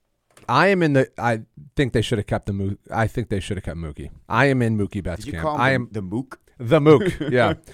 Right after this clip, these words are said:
Speaker 1: Um, I do not think any of these players are worth any of these, this money that they get. I mean, somebody sit there and say, "Oh my gosh, three hundred million dollars," whatever. But, um, by the end of the day,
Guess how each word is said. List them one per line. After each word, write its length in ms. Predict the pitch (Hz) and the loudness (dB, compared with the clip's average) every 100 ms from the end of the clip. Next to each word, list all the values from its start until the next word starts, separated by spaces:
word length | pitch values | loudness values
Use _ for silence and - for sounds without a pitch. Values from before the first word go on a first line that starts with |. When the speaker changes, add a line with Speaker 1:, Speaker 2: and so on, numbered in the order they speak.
| - - - - | -20 -20 -16 -4
Speaker 1:
Um, 520 | 117 113 110 110 113 - | 0 2 2 -2 -4 2
I 280 | 143 147 127 _ _ _ - - | 6 6 4 _ _ _ -12 2
do 140 | 170 | 4
not 240 | 196 170 - | 6 4 4
think 180 | 143 | 0
any 160 | 123 120 | 2 0
of 40 | |
these 180 | 110 107 | 0 -2
players 380 | - 107 98 92 | -2 -2 0 -2
are 60 | 95 | -4
worth 300 | 92 90 87 | -4 -6 -6
any 160 | 85 | -8
of 120 | 87 78 | -8 -10
these, 220 | 82 78 - - | -10 -12 -16 -20
this 200 | - 78 | -16 -14
money 200 | 87 82 | -12 -10
that 160 | 78 80 | -10 -12
they 120 | 76 | -14
get. 220 | 76 80 | -12 -12
I 40 | 76 | -12
mean, 200 | 80 80 | -12 -14
somebody 420 | - - 107 92 | -12 -8 -6 -6
sit 160 | - - | -10 -10
there 80 | 87 | -10
and 80 | 85 | -10
say, 100 | 107 | -10
"Oh 80 | 139 | -8
my 100 | 143 | -6
gosh, 280 | 143 123 | -6 -8
three 120 | - 117 | -6 -4
hundred 220 | 110 110 | -4 -6
million 240 | 107 107 | -6 -6
dollars," 420 | 101 98 98 87 82 | -6 -6 -8 -10 -10
whatever. 340 | 95 92 82 | -8 -8 -8
But, 240 | 80 90 - - _ _ - | -6 -8 -8 -20 _ _ -10
um, 420 | - 98 98 95 101 | -4 -2 -2 -4 2
by 140 | 123 | 2
the 120 | 117 139 | 4 2
end 120 | 170 | 4
of 60 | |
the 80 | 160 | 2
day, 520 | 127 120 117 113 113 | 2 2 2 2 0